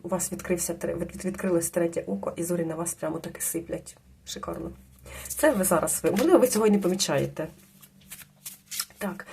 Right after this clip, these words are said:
знаєте, як <clears throat> я завжди кажу, також своїй дитині кажу, себе, тебе, себе треба пробачати. Скільки разів, е, скільки тобі цього треба.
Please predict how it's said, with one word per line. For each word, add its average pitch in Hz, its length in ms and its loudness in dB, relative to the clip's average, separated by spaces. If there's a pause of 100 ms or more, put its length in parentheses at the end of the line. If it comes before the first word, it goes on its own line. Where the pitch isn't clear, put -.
(220)
знаєте, 240 260 2
як - 180 -2 (420)
<clears throat> - 0 -
я 208 200 10
завжди 185 260 2
кажу, 180 360 -2 (300)
також 175 300 0
своїй 170 200 2
дитині 190 320 0
кажу, 170 220 -6
себе, 170 300 -4
тебе, 185 200 2
себе 202 260 2
треба - 420 0
пробачати. 170 640 0 (340)
Скільки - 380 -4
разів, 170 380 2 (420)
е, 160 180 0
скільки 196 320 -2
тобі 170 220 -2
цього 175 240 -2
треба. 160 440 -6